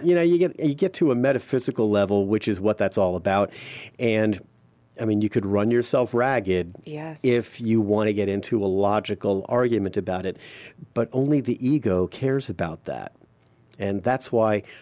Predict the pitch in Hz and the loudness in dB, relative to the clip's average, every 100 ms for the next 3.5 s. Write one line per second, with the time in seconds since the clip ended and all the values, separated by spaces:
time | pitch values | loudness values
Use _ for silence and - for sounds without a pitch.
0 | - 104 98 98 131 113 107 95 104 104 | -14 -8 -8 -6 -2 0 0 -2 -2 -2
1 | 143 127 107 110 - - 117 123 117 107 | 0 -2 0 -2 -2 -4 0 0 0 -2
2 | - 139 143 143 107 101 117 98 98 98 | -2 0 0 0 -4 -2 -4 -4 -4 -4
3 | 101 104 101 117 110 | -2 -2 -2 -4 -4